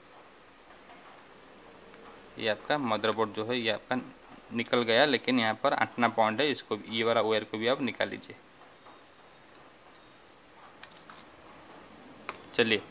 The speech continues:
मदरबोर्ड निकलने के बाद ये जो नीचे का पॉइंट है आपका रिंगर, और ये जो सीसी board का जो जहाँ पर लगता है यहाँ पर, इसको भी आपको निकाल लेना है।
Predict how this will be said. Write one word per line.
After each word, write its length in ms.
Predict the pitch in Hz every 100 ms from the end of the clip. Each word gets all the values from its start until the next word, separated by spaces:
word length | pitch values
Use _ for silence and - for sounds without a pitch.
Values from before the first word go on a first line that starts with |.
| - - - - -
मदरबोर्ड 460 | 127 135 175 175 165
निकलने 280 | 151 156
के 100 | 156
बाद 300 | 139 147 - - - -
ये 80 | 120
जो 60 | 127
नीचे 300 | 127 127 151
का 100 | 143
पॉइंट 320 | 139 131 131
है 100 | 127
आपका 220 | 127 -
रिंगर, 380 | 123 120 123 151 - - - - - - - - - - - -
और 140 | 117 117
ये 80 | 120
जो 160 | 123
सीसी 320 | 120 127 - 135
board 220 | 135 131
का 120 | -
जो 240 | 127 131 127
जहाँ 280 | 117 123 123
पर 120 | 120
लगता 280 | 120 - 123
है 60 | 117
यहाँ 120 | 110
पर, 180 | - 139
इसको 300 | 113 - 117
भी 100 | 113
आपको 260 | 107 156
निकाल 260 | 156 113 107
लेना 220 | 107 104
है। 120 | 104